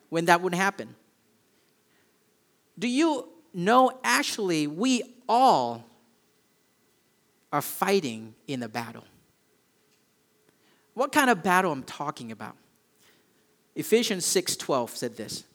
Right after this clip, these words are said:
"For we do not wrestle or battle against flesh and blood, but against the rulers, against the authorities,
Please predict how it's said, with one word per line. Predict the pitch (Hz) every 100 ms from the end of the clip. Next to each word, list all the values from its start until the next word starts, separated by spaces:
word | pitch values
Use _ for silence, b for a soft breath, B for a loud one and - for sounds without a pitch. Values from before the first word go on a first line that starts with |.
| _ b b b
"For | 196
we | 175 180 277
do | 285 254
not | 240 233
wrestle | 185 180 254 247 139 123 123 - _ -
or | 143
battle | 123 120 190 240 165 139 202 220 b b b
against | 156 180 190 - -
flesh | - 233 202 - - -
and | 165 151
blood, | 165 160 113 - B B B
but | 151 180
against | 180 165 202 175
the | 180
rulers, | 156 175 302 320 165 143 185 220 - - _ _ -
against | 165 143 202 175 -
the | 170
authorities, | 151 151 233 262 247 180 143 135 156 165